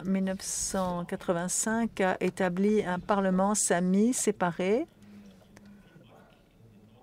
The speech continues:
euh, qui se trouve en Finnmark, dans le nord de la Norvège, dans la région de Finnmark. Et la Finlande et la Suède ont leur propre parlement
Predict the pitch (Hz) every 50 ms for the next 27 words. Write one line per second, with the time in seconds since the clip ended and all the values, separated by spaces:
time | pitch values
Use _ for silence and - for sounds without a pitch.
0 | - - - 196 - 185 - - 190 - - 170 - - 208 196 180 180 170 170
1 | 165 165 165 165 165 - - 208 196 190 185 190 214 240 240 - - - 180 165
2 | 165 165 175 202 214 214 196 170 165 165 165 165 165 170 160 170 202 233 233 208
3 | 208 165 180 180 175 - - - 180 175 175 175 165 190 180 175 165 160 - -
4 | 202 190 180 165 160 156 - - - - - - - - - - - - - -
5 | - - 208 185 185 180 170 - - 208 202 202 202 208 202 196 185 175 170 170
6 | 170 170 - - - 190 190 202 214 220 226 214 - - - - - - - 190
7 | 196 196 196 202 - - - 175 175 180 175 - 135 - - - 226 220 - -
8 | - 196 180 175 - - - 190 185 180 175 170 165 165 170 175 185 208 233 294